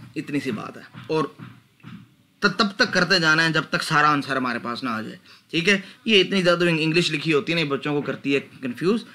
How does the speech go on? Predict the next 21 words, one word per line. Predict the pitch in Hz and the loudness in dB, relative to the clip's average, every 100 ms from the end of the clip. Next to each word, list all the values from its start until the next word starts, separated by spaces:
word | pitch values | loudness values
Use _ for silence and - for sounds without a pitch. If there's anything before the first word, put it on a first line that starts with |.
| _ - | _ -8
तो | 139 | -4
इसमें | 156 - - | -4 -4 0
आप | 160 - | 0 0
इतना | 151 | -4
ज़्यादा | 135 135 | -2 -2
परेशान | 123 131 135 131 | -2 -6 -4 -2
ना | 165 | 0
हो, | 190 202 - _ _ - | 0 -2 -8 _ _ -2
आप | 139 151 - _ | 0 0 -6 _
example | 143 135 147 147 117 | -6 0 0 2 0
देख | 104 - | -4 -14
लें। | - - - _ _ - _ _ _ _ _ - | -18 -20 -20 _ _ -20 _ _ _ _ _ -2
Polish | 151 175 214 - - _ _ _ _ _ 160 | 0 2 0 -2 -6 _ _ _ _ _ -4
notation | 160 160 156 185 | -2 -2 -2 -2
के | 165 160 | 0 -2
अंदर | 139 135 143 185 - _ _ _ _ - | 0 2 2 0 -6 _ _ _ _ -2
एक | 143 151 - - - | 0 0 -6 -12 -8
expression | 147 - 147 151 190 180 | -8 -4 -2 -2 0 0
दी | 147 | 0
हुई | 151 165 | -2 -2
है, | 160 175 | -2 -4